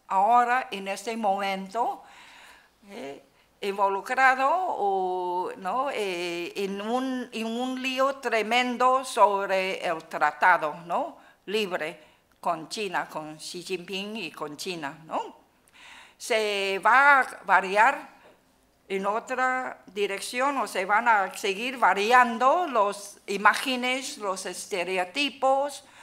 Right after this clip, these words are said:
proyectados a los chinos según la relación cambiante entre Estados Unidos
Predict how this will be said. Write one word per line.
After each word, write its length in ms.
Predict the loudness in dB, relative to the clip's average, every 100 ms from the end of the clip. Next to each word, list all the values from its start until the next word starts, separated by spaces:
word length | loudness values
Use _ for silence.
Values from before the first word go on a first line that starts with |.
| -18
proyectados 680 | -6 -4 -2 -2 2 4 4
a 120 | 2 0
los 240 | -2 -6
chinos 640 | -6 -4 -2 0 0 -4 -12 -16
según 720 | -8 2 4 4 0 -2 -4 -12 -20 _ _ _ _ _ _ _ _ _ _ _ _ _ _
la 640 | -18 -14 -10 -10 2 8 8
relación 640 | 8 2 2 0 2 0 4
cambiante 880 | 4 4 4 2 2 0 -2 0
entre 360 | -4 -6 -8 -8
Estados 440 | -4 2 2 0
Unidos 720 | -4 -6 -6 -4 -4 -4 -10